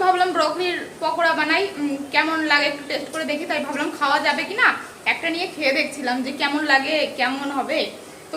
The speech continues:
খেয়ে দেখলাম এতটা ভালো লেগেছে, তিন চারটে আমি খেয়ে নিয়েছি।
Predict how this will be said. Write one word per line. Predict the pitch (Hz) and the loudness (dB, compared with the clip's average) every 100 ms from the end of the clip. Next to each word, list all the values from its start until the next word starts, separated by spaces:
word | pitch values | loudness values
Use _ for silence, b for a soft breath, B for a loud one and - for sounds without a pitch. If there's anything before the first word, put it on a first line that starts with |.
| 311 | -10
খেয়ে | - 349 349 | 2 4 4
দেখলাম | 392 415 349 233 | 6 6 6 4
এতটা | 277 370 415 | 2 0 4
ভালো | 370 359 | 4 6
লেগেছে, | 381 403 415 - - | 6 4 0 -2 -4
তিন | 349 359 | -2 2
চারটে | 359 339 - 392 370 | 2 2 2 2 4
আমি | 320 359 | 2 -2
খেয়ে | 349 302 285 | 0 0 0
নিয়েছি। | 262 - | -2 -4